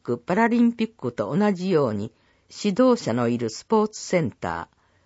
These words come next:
スポーツ医学科学、情報分野からの支援も受けられるようになるといいと思います。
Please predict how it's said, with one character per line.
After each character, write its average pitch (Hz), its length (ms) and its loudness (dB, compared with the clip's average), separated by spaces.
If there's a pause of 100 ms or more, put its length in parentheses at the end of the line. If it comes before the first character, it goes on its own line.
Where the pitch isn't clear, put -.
(140)
ス - 260 -14
ポ 254 280 4
ー 247 40 -6
ツ 220 160 -4
医 214 120 2
学 170 320 -2
科 160 180 -2
学、 - 420 -8 (400)
情 233 280 4
報 254 280 4
分 240 200 6
野 143 160 2
か 127 140 -6
ら 123 140 0
の 113 160 -2
支 185 200 -6
援 233 220 6
も 220 160 6
受 208 180 -2
け - 40 -2
ら 202 100 0
れ 190 140 -2
る 147 100 0
よ 120 200 2
う 113 40 0
に 113 140 -2
な 139 100 -2
る 127 140 -4
と 110 180 -6
い 131 140 -8
い - 20 -10
と 98 220 -8
思 95 180 -8
い 92 80 -12
ま 92 160 -12
す。 - 320 -20